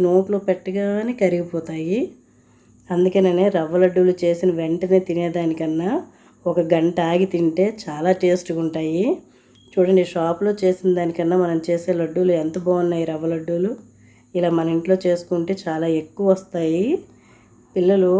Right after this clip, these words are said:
హాలిడేస్ కదా, ఇంట్లో అందరూ ఉంటారు, చక్కగా తినొచ్చు. ఈ వారం పది రోజుల వరకు మనం బయటే స్టోర్ చేసుకోవచ్చు, కానీ అంతవరకు ఉండవు, గబగబా రెండు మూడు రోజుల్లో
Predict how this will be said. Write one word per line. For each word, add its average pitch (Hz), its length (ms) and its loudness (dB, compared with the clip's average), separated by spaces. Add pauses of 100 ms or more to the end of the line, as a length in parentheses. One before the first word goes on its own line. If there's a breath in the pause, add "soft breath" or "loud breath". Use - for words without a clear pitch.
(100)
హాలిడేస్ 180 400 0 (100)
కదా, 160 220 -2 (1040 loud breath)
ఇంట్లో 175 340 0 (100)
అందరూ 165 220 4 (120)
ఉంటారు, 165 360 -2 (680 loud breath)
చక్కగా 175 480 2
తినొచ్చు. 160 480 -2 (1200 loud breath)
ఈ 180 80 2 (120)
వారం 165 380 2
పది 165 140 0
రోజుల 170 360 0
వరకు 180 180 0
మనం 170 300 2
బయటే 165 400 0 (120)
స్టోర్ 170 340 -2 (100)
చేసుకోవచ్చు, 160 720 -4 (140)
కానీ 165 320 2
అంతవరకు 151 440 -4
ఉండవు, 156 320 -2 (580 loud breath)
గబగబా 156 480 0
రెండు 160 200 0
మూడు 156 200 -4
రోజుల్లో 170 320 -2